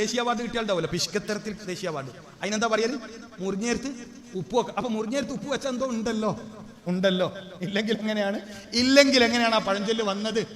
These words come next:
നിങ്ങൾ പറയ്, "മുറിഞ്ഞേരത്ത് ഉപ്പ് വെക്കാത്തവൻ" എന്നുള്ള പഴഞ്ചൊല്ല് എങ്ങനെ വന്നു? നിങ്ങൾ പറയ്, നിങ്ങൾ ചിന്തിക്കാൻ കഴിവുള്ളവരല്ലേ? അന്നെല്ലാം പീടിയേന്റെ പുറത്താ ഉപ്പ് വെക്കുക, ബാക്കി എല്ലാ സാധനവും കൂട്ടിയിടും. പഴയ കാലത്ത്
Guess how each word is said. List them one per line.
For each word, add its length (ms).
നിങ്ങൾ 240
പറയ്, 120
"മുറിഞ്ഞേരത്ത് 600
ഉപ്പ് 200
വെക്കാത്തവൻ" 440
എന്നുള്ള 200
പഴഞ്ചൊല്ല് 440
എങ്ങനെ 240
വന്നു? 160
നിങ്ങൾ 220
പറയ്, 140
നിങ്ങൾ 220
ചിന്തിക്കാൻ 320
കഴിവുള്ളവരല്ലേ? 560
അന്നെല്ലാം 380
പീടിയേന്റെ 460
പുറത്താ 360
ഉപ്പ് 140
വെക്കുക, 200
ബാക്കി 160
എല്ലാ 240
സാധനവും 280
കൂട്ടിയിടും. 580
പഴയ 280
കാലത്ത് 260